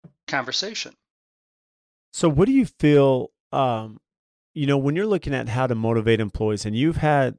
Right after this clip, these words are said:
Speaker 2: a lot of experience working at Kohler and worked on some amazing teams, you know, outside of what you mentioned, just giving them, investing in them and their opportunity and growth,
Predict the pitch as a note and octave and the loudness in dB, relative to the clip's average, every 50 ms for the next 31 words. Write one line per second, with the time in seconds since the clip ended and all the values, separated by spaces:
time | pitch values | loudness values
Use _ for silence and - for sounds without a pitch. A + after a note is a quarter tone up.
0 | _ _ - A2 G#2+ G#2+ G#2+ A#2 A2+ G#2+ G#2+ G#2 - - - G#2+ G#2 G2+ G2 - | _ _ -4 -2 0 0 0 0 0 -2 -4 -4 -6 -6 -2 -2 -2 -2 -2 -4
1 | - - G2+ - G#2+ G2+ G2+ - - A2+ G2 F#2 F#2+ G2 F#2 F#2+ G2 G2+ G#2 - | -6 -8 -6 -6 -6 -6 -6 -8 -8 -6 -4 -4 -4 -4 -4 -4 -4 -6 -6 -6
2 | - G#2 G2+ - - G#2+ G#2 G2 G2 G2+ G2+ G2 G2 G2+ G2 - - - G#2 G2 | -6 -6 -6 -6 -6 -4 -4 -2 -2 -2 -2 -2 -4 -6 -8 -8 -10 -8 -8 -8
3 | F#2+ G2 G2 G2 - - _ _ _ _ _ _ _ _ _ _ _ - C3+ C3 | -6 -8 -8 -10 -14 -16 _ _ _ _ _ _ _ _ _ _ _ -2 2 2
4 | C3 C3 C3 C3 - - _ - D#3+ G3+ - - - - E3+ D3+ D3+ D#3 D3 C#3 | 4 4 2 2 -2 -6 _ -2 -2 -2 0 -2 -4 -2 0 2 2 2 4 4
5 | C3 C3 B2 A2+ G2+ - _ _ _ _ _ _ _ _ _ _ - C3 C3 B2 | 2 2 2 0 -4 -8 _ _ _ _ _ _ _ _ _ _ -4 -2 -2 -2
6 | - C3+ A#2+ A#2+ B2 A#2 - - A2+ G#2+ A2 A2+ G#2+ - - - C3 C3 C3 C#3+ | -2 -4 -4 -2 -2 -4 -4 -6 -8 -6 -6 -6 -6 -8 -8 -6 -6 -4 -2 -2
7 | C3 B2 A#2+ A#2+ A#2+ A#2 A2+ A2 - - - C#3 B2 G#2 - A#2+ A#2 - - A#2+ | -2 0 0 0 -2 -2 -4 -4 -8 -10 -8 -8 -6 -2 -2 -2 -2 -4 -4 -4
8 | A#2 A2+ A2+ A2+ A2+ A2 A2 G#2+ G#2+ A2+ - - A#2+ - G#2+ - - A2+ A2 G#2 | -2 -2 -2 -2 -2 -2 -2 -4 -4 -6 -6 -6 -6 -6 -6 -6 -4 -4 -4 -2
9 | F#2 G#2+ A2+ A2+ A2 G#2 - | 0 0 2 2 2 0 -2